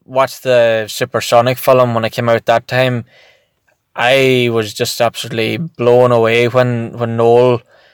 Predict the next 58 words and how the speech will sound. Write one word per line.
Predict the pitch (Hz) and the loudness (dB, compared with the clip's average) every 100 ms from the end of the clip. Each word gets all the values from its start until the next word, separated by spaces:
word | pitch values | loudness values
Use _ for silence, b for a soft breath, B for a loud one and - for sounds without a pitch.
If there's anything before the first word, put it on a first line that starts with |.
| b | b
said, | - 127 113 | -6 0 0
"I | 110 | 0
came | - 123 | -2 0
out | 120 | 0
with | 123 - | 0 -6
this | 117 | -8
song," | - 113 110 117 117 | -6 -2 0 0 -2
and | 113 | -8
it | - | -6
just | 117 - | -6 -4
starts | - 117 117 | 0 0 0
with | 131 | -6
the | 117 | -8
strumming | - 117 113 120 | -4 -4 -2 -2
of | 117 | -4
a | 113 | -4
guitar | 113 113 110 113 | -6 -2 0 2
of | 123 113 - b b b b b - | 2 0 -8 b b b b b -6
Live | 120 113 | -2 -2
Forever, | - 117 113 113 127 127 | -2 0 0 4 4 4
like, | 113 - _ - | 2 -2 _ -4
and | 120 110 98 | -4 -4 -4
all | 127 143 | 2 4
the | 147 | 4
lads | 131 123 120 123 | 2 2 0 2
all | 120 113 | 2 2
went | 117 | 0
out | 117 120 _ _ _ | -2 -4 _ _ _
for | - 120 113 | -2 0 0
fish | - 131 - | -2 -2 0
and | 127 | -2
chips | - 127 - | 0 -2 -2
for | - 127 | -2 -2
supper, | - 123 - 147 127 b b b b | 0 0 4 2 2 b b b b
and | 117 113 | -6 -2
he, | 127 131 131 _ | -2 -2 -6 _
it | 120 | -8
took | - 123 | -6 -2
him | 135 147 | 0 0
about | 135 123 | 0 -2
five, | - 127 127 | 0 0 0
ten | 120 123 113 | -2 -2 -2
minutes | 113 120 - | -4 -6 -6
to | - | -2
write | 120 | -2
a | 117 | -2
song. | - 117 120 127 B B B B | -2 2 2 0 B B B B
When | - 139 | -4 0
you | 202 | 0
sit | 180 156 - | 2 2 2
nowadays | 131 123 139 143 143 135 - | 0 2 2 2 0 0 -4
and | 123 | -12
you | |
try | - 123 | -2 0
and | 123 | 0
write | 117 113 | -2 -4
a | |
song, | - 117 113 | -4 0 0